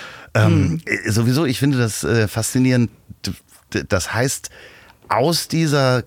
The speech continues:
Speaker 1: ganzen Reise und Recherche über das Glück, hast du Skandinavien gefunden?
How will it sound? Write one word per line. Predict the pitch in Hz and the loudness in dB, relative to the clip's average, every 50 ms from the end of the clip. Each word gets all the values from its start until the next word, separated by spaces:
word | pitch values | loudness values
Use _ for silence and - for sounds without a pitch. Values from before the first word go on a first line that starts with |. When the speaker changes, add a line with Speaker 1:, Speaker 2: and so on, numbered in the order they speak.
| _ _ | _ _
Speaker 1:
ganzen | - 120 110 117 135 135 - - - 131 127 127 127 127 127 127 127 127 127 127 120 | -2 0 2 2 2 0 0 -2 0 2 2 4 4 4 4 4 4 4 2 2 2
Reise | 110 92 92 87 92 110 123 120 117 - | 0 0 0 2 2 2 2 2 0 0
und | 85 104 - | 0 0 0
Recherche | 104 98 - - 87 85 87 - 95 | 0 -2 0 0 0 0 0 -2 -2
über | 69 90 | -2 -2
das | 82 82 80 - | -2 -2 -2 -4
Glück, | - 71 69 65 - - - - - - - - - - - - - | -4 -4 -4 -4 -6 -10 -14 -16 -18 -18 -18 -18 -18 -18 -14 -6 -2
hast | - 95 - - - | 0 0 0 0 -2
du | 110 110 110 | 0 0 0
Skandinavien | 107 - - 101 98 101 98 92 85 76 90 120 135 139 139 | 0 0 0 2 2 4 4 2 2 2 2 2 2 2 0
gefunden? | 139 127 - 143 143 170 - - - 190 190 | 0 -2 -2 -2 -2 -2 -2 -2 -2 -4 -6